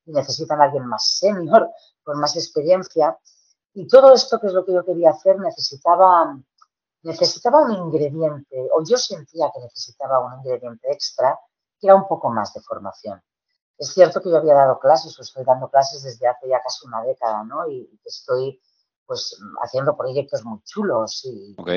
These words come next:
Speaker 1: pero necesitaba un ingrediente más y ese era formarme a mí misma, ¿no?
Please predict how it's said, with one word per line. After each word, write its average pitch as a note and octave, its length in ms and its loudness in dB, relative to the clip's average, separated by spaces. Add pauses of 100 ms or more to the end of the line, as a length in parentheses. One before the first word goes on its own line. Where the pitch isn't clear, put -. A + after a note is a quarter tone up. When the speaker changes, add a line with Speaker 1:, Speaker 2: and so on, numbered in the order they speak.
(1400)
Speaker 1:
pero F#3 200 -6
necesitaba D#3 1040 0
un E3 120 -8
ingrediente C#3+ 520 0
más E3+ 180 0
y E3+ 40 -10
ese F3+ 320 0
era F#3+ 160 4
formarme D#3+ 500 -2
a A#2+ 40 -10
mí A#2+ 100 -16
misma, B2+ 400 -10
¿no? G#3 220 -4